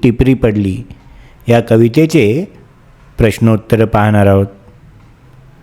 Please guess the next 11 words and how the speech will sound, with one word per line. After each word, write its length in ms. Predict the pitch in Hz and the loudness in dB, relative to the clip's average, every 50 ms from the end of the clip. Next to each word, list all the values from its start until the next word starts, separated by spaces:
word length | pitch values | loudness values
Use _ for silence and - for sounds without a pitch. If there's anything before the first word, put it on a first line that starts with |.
| - - - - - _ - - - _ - - - | -20 -20 -20 -20 -20 _ -20 -20 -20 _ -10 -2 0
पडघमवरती 680 | 113 104 101 101 110 117 117 117 117 113 110 - 123 | 0 2 2 4 4 4 4 2 2 2 2 0 -2
टिपरी 340 | - - 113 110 117 123 127 | 0 0 -2 0 0 0 0
पडली 560 | 127 143 147 160 160 139 104 104 113 127 143 135 | 2 0 2 2 2 2 2 2 0 -2 -4 -6
ही 220 | 107 117 120 120 | -2 0 0 0
कविता 640 | 113 - 110 107 120 131 131 - 147 110 98 110 139 | 0 0 2 2 2 2 2 0 0 0 0 -2 -4
कवी 460 | - - - 127 113 117 127 147 143 | -4 -2 0 0 2 4 4 2 2
राजा 380 | 120 110 98 98 95 104 120 117 | 2 2 0 0 0 0 0 0
ढाले 480 | 104 104 98 92 95 104 107 95 80 - - - - - - - | 2 0 0 0 2 2 0 0 -2 -6 -14 -20 -20 -20 -12 -4
यांनी 440 | - 113 113 107 101 104 110 110 101 | -2 0 0 2 2 2 2 2 0
लिहिलेली 420 | 95 92 92 95 98 92 90 95 90 | 0 0 0 0 2 2 2 2 2
आहे. 260 | 85 80 82 95 | 0 -2 -4 -8